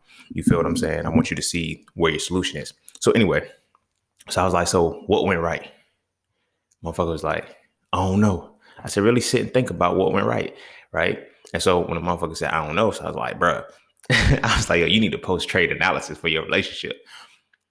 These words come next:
And then I thought about it. I was like,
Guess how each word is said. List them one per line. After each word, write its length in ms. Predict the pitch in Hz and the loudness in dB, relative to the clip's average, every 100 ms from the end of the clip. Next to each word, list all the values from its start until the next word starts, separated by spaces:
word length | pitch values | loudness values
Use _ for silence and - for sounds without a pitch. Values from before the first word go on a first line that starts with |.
| _ - - _ - | _ -20 -20 _ -10
And 80 | 78 | -8
then 320 | 80 69 64 _ _ _ | -6 -8 -12 _ _ _
I 60 | - | -2
thought 220 | 98 104 | 2 2
about 220 | - - | 0 -8
it. 60 | - | -4
I 120 | 87 | -4
was 120 | 85 | -4
like, 300 | 80 76 - | -8 -10 -14